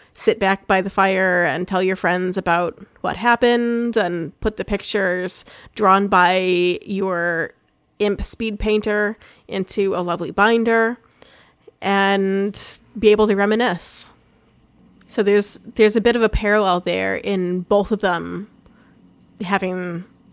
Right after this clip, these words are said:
some homesickness. We see it through Rincewind's eyes as the P O V character, but it's happening for Two Flower as well.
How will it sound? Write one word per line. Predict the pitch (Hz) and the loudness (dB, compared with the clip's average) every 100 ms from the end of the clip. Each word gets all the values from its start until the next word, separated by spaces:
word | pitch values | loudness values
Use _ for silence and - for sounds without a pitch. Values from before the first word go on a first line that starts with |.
| - | -6
some | 214 | -4
homesickness. | 196 196 190 185 165 - | -2 -2 -2 -4 -6 -4
We | 202 | -4
see | 196 - 254 | -2 0 2
it | - | 2
through | - 220 208 | -2 -4 -2
Rincewind's | 208 202 - 180 180 | -2 -2 -4 -6 -6
eyes | - 185 175 160 170 - - - - - _ | -6 -2 -2 -4 -8 -8 -10 -12 -20 -20 _
as | 190 190 196 | -4 -2 -2
the | 214 | -4
P | 208 208 | -4 -2
O | 190 | 0
V | 190 | -2
character, | 185 196 - - - - - - - | -6 -8 -8 -10 -10 -12 -18 -20 -10
but | 208 202 185 - _ _ _ _ _ _ _ _ | 2 2 2 -4 _ _ _ _ _ _ _ _
it's | 226 - | 0 2
happening | 208 214 220 202 | 0 0 0 0
for | 196 | -4
Two | - 202 | -6 -6
Flower | 202 175 180 | -6 -8 -8
as | 196 | -10
well. | - - 196 | -10 -10 -12